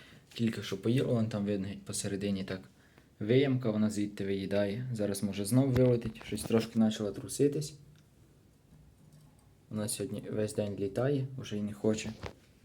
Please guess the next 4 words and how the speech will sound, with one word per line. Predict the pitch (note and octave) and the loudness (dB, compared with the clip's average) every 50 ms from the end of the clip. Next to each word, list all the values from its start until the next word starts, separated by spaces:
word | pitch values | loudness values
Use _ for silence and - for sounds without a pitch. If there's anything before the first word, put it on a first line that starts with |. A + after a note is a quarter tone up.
| - - - - - - - - - - _ _ - - _ _ _ _ _ _ _ _ _ _ _ _ _ _ _ _ _ - _ _ - | -18 -16 -16 -18 -20 -20 -20 -20 -20 -20 _ _ -20 -20 _ _ _ _ _ _ _ _ _ _ _ _ _ _ _ _ _ -20 _ _ -10
М, | G2 F#2 F#2 - | -8 -8 -8 -8
качелька | G2+ G2 - G#2 G2+ F#2+ - G2 | -8 -6 -6 -6 -8 -8 -8 -8
так | - G2+ F#2+ - | -8 -8 -8 -6
підвішена, | - G2+ G2+ A2 B2+ C#3 - - C3 A#2+ A#2 | -8 -4 -2 0 0 0 -2 -4 -6 -6 -8